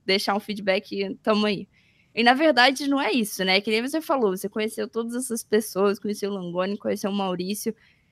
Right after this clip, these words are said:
fez amizade com as pessoas e é, é realmente criar essas relações, sabe? Eu acho que i-, isso falta muito. Eu sempre converso com o Thomas, às vezes a gente conhece um, ou um programador, ou até outro músico mesmo, um artista,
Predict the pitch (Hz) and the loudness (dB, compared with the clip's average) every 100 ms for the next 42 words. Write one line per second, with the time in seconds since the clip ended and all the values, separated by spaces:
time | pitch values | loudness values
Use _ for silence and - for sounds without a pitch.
0 | _ 214 233 254 220 180 185 190 220 233 | _ 8 8 6 2 2 8 10 8 4
1 | 269 285 - 202 - 202 - 185 202 254 | -4 -8 -2 -2 0 -4 0 2 4 4
2 | 262 254 254 240 - 233 233 262 359 370 | 2 -2 -2 0 2 4 6 4 2 -2
3 | 294 - 240 233 214 214 202 196 202 180 | -4 -2 0 0 0 0 0 -2 -4 -8
4 | 175 - 165 165 175 196 - - 240 220 | -6 -4 -4 0 4 4 2 -6 -6 -6
5 | - - 233 247 285 320 - 247 277 - | -6 -2 0 0 -2 -4 4 6 6 4
6 | 185 180 190 170 190 220 226 254 - 269 | 0 0 -2 -6 -4 -2 0 -2 0 4
7 | 240 214 233 - 214 214 180 175 180 180 | 4 2 -6 -4 -6 -4 -8 -6 -6 -4
8 | 180 190 190 190 - 185 208 - 190 180 | -4 -4 -6 -8 -8 -8 -8 -10 -10 -8
9 | 175 - _ _ _ - 208 240 214 202 | -10 -12 _ _ _ 0 4 6 6 6
10 | 180 170 175 226 220 190 190 214 220 - | 6 6 8 8 10 8 6 6 2 0
11 | 190 180 226 202 202 175 175 208 214 190 | -2 0 0 0 -4 -2 4 6 4 2
12 | 190 - 202 233 - 202 | 0 0 0 0 0 -4